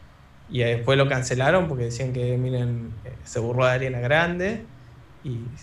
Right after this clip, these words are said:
como que, ¿cuántas veces? O sea, yo a Eminem lo vi <laughs> cancelado por todos los sectores <laughs> habidos y por haber. Y ahí sigue. Y es una, se-, mañana Eminem saca algo y va a ser más relevante que no, que cualquier cosa que pueda hacer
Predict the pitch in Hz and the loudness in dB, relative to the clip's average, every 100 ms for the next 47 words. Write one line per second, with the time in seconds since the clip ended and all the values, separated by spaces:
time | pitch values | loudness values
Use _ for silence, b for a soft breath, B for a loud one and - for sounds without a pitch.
0 | - - 147 147 151 147 285 392 180 131 | -14 -6 -2 -2 -2 -2 -2 -2 -2 0
1 | 151 147 135 139 139 151 160 302 277 220 | -2 -4 -6 0 2 2 2 0 0 2
2 | 156 147 196 175 - - 254 202 151 151 | 4 4 4 4 2 2 4 4 2 2
3 | 170 190 185 147 147 151 165 190 - - | 4 4 4 0 -2 0 0 0 -4 -8
4 | - - 147 - - - - 170 180 202 | 0 2 4 0 -4 -8 -2 4 6 6
5 | 165 151 139 135 135 123 - B B B | 4 2 4 4 4 0 -4 B B B
6 | - - 151 202 - - 147 107 110 110 | -20 -8 4 4 4 0 -2 0 -4 -4
7 | 143 147 190 202 190 156 143 - 160 143 | -2 0 0 0 0 0 -2 -4 -6 -4
8 | 156 160 226 214 196 180 185 180 170 226 | -2 2 2 2 2 0 0 4 4 4
9 | 254 185 143 139 147 151 180 170 156 160 | 2 2 0 0 0 2 0 2 2 2
10 | 202 208 175 131 123 139 151 - - 139 | 0 -2 -2 -4 -4 -6 -8 -12 -10 -10
11 | - 120 123 151 151 156 139 127 135 139 | -4 -2 0 0 0 -2 -2 -2 0 0
12 | 135 139 | 0 0